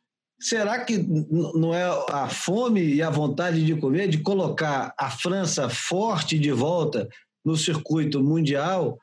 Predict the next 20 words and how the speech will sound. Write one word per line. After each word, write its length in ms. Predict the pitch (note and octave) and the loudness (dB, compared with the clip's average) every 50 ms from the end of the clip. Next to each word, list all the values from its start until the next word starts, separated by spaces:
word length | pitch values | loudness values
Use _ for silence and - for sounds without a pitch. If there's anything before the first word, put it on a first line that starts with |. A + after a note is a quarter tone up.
| _ _ _ _ _ _ - - | _ _ _ _ _ _ -10 -6
representada 800 | D#3+ D3+ D3+ D3+ F#3 F3 D#3+ E3 E3 D3+ D3+ E3+ D#3+ D#3 D#3 - | -2 -2 0 0 0 0 0 0 0 0 0 0 0 0 0 0
pelo 220 | F3+ G3 F#3+ E3 | 0 0 0 0
Tahiti, 680 | D#3 F3 D#3+ D3 C3+ B2 - F3 G3+ A3+ G3+ E3 D3+ - - - - - - | 0 0 0 0 0 0 0 2 2 2 2 0 -2 -4 -10 -16 -20 -10 -4
e 100 | D#3+ F3+ | 0 0
o 200 | G#3+ G#3+ - - | 2 0 0 -2
Tahiti 500 | - G#3 G3+ G3+ F#3 - - - A3+ A3+ | -4 -4 -2 0 0 0 0 2 2 2
se 260 | - - - A3 - | 2 0 0 0 0
tornando 640 | - A#3 G3 D#3+ D#3 E3 F#3+ G#3 G3+ F#3+ E3+ E3 D3+ | 0 0 0 2 2 2 2 2 2 2 2 2 0
o, 580 | - - - E3+ E3+ E3+ E3 D3+ C#3+ C#3+ C#3+ C#3+ | 0 0 0 2 2 4 4 4 2 2 0 -2
a 120 | D#3 D#3+ | -2 0
grande 480 | C#3+ C3 D3+ F#3+ A3+ B3 A#3 G3+ F3+ F#3 | 0 0 2 2 2 2 2 2 2 2
arena, 560 | D#3 C#3+ C#3 D#3+ G3+ A3+ A3 F#3 C#3 A2+ A#2+ - - - - - _ - | 0 0 0 0 0 0 0 0 0 0 -4 -6 -12 -20 -20 -14 _ -4
já 500 | B2+ A#2 C3 F#3 F#3+ G#3 A#3 A#3+ B3 - - _ _ _ _ _ _ _ _ _ _ _ _ _ - | -2 0 0 0 0 0 0 -2 -4 -6 -10 _ _ _ _ _ _ _ _ _ _ _ _ _ -6
prevendo 640 | - A3+ A3+ G3 C#3 C3 E3+ G3+ A3+ A#3 A3 B3 C4 | -2 0 0 2 2 2 2 2 2 2 4 4 4
o 360 | A3+ - - - A3+ G3 F#3 | 2 0 -2 -2 0 0 2
que 140 | D#3 - A3 | 2 2 0
vai 240 | E3 D3+ F3+ G3 G#3+ | 2 2 0 0 -2
acontecer 720 | G#3 G#3+ A3+ A3 - G#3+ F#3 D3+ - - - F#3+ G3+ G#3+ | -2 -2 -2 -2 0 0 0 -2 -2 -2 0 0 2 2
na 140 | G#3+ G#3+ G#3+ | 2 2 2
Olimpíada. 800 | A3 A3+ B3 A#3 - - A3 A#3 A#3 G#3+ E3+ C3 A#2+ G2+ G2 | 2 2 2 2 2 0 0 0 2 2 2 2 0 0 -2